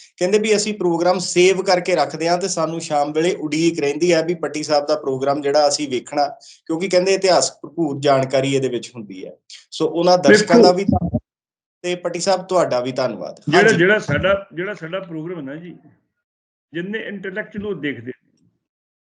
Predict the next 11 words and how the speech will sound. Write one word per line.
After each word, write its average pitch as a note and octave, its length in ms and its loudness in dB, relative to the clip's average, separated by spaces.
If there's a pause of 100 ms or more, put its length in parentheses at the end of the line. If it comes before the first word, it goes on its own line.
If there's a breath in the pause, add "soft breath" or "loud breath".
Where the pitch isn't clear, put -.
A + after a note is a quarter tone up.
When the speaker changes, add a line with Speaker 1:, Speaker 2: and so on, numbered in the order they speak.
(280)
Speaker 2:
ਉਹ G#3+ 100 0
ਬਾਅਦ G3+ 320 2
ਚ A#3 80 -8
ਫੋਨ F3+ 300 -4
ਵੀ F3 140 0
ਕਰਦੇ B2 420 -8
ਆ, - 20 -20 (840 soft breath)
ਲੀਡਰ F#3+ 400 -2
ਵੀ A3+ 120 -2
ਦੇਖਦੇ C#3+ 480 0
ਨੇ। B2 140 -14